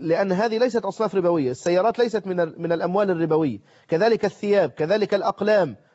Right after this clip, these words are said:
أعطيك قلما، قلماً وتعطيني قلماً آخر، أو قلماً غالياً وتعطيني أنت قلمين، لا بأس بهذا التفاضل، لا بأس به في مثل هذه الأموال. إنما يحرم التفاضل في الأموال الربوية بشروط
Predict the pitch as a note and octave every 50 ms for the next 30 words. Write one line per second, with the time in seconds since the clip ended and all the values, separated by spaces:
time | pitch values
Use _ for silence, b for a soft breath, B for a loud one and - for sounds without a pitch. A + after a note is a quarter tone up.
0 | b b D3 E3 - A3 A3 - G#3+ G3+ - A3 A3 A3+ A3+ A#3 A#3 A#3 G#3+ -
1 | - - G#3+ A#3 A#3 A#3 A#3+ B3 B3 A3+ - - D3+ F3 E3+ F#3 F3+ F3 - A3+
2 | G#3+ G#3 - A3 G#3+ A3 G3+ G3 G3 F3+ A3 A3+ A#3 A#3 - A#3+ A3+ - b b
3 | b b E3+ F3+ F3 - A3+ A#3 A#3 A#3 A#3 A#3 A3+ F3 - _ - D3 E3+ G3+
4 | A#3 A3+ A#3 A3+ A3+ A3+ A3 G#3 F#3 E3 E3+ E3 - G#3 G#3 G#3 G#3 F#3 G3+ F#3+
5 | - G3 F#3 F3+ F#3 G#3 A3+ A#3 A3+ G#3 - b b b b b b b b _
6 | _ _ _ _ _ - F#3 G3 G#3+ A3+ G3 - G3 F3+ F#3 F3+ F3+ D#3 B2+ C3
7 | - - D3+ - G3 G3 G#3+ G3 G#3+ A3 G#3 D3 C#3 F3 F#3+ F#3+ G3+ G3 F3 -
8 | F3 E3+ F#3 G3 G3 A3+ A#3 G#3 - F3 F3 G3 F3+ - E3+ E3+ F3+ F3 E3+ E3+
9 | D#3+ D3 C3+ C#3+ C3 - - - D#3 F3+ G#3+ A#3 A#3 A3 B3 C4 B3 - A#3+ A#3+
10 | B3+ C4 A#3+ G3 b b b b D#3+ - - F#3+ - G3+ G#3 A3+ A3+ G#3+ F#3+ A#3+
11 | C4 B3+ A#3 b b b b b - G3 G#3 A3 A#3 B3 B3 G#3 F#3 F#3+ - F#3
12 | F3 F3 G3 G#3+ A3 G#3+ G3 F3+ E3+ E3+ F3 E3 E3+ D#3+ E3+ F3 E3+ D#3 D#3+ E3+
13 | E3 - b b b b D#3+ D3+ - E3+ F3 G3 G3 -